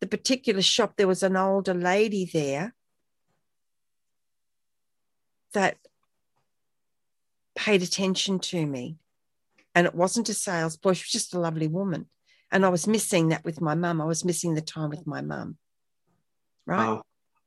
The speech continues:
Speaker 1: So it took me a long time to get that. And then I went through,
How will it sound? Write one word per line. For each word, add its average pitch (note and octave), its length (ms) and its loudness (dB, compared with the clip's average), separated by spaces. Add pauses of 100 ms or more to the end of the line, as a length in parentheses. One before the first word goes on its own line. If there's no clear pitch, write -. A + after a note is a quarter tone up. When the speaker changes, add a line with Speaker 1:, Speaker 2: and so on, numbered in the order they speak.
(520)
Speaker 1:
So G3 200 0
it F3+ 120 4
took - 160 -2
me F#3 120 4
a E3 60 6
long F3+ 380 4
time E3+ 320 0
to D#3+ 120 -4
get D#3+ 400 0
that. C3+ 340 -2 (720)
And F3+ 160 6
then G3 120 6
I F#3 60 6
went F3+ 260 4
through, F#3 200 4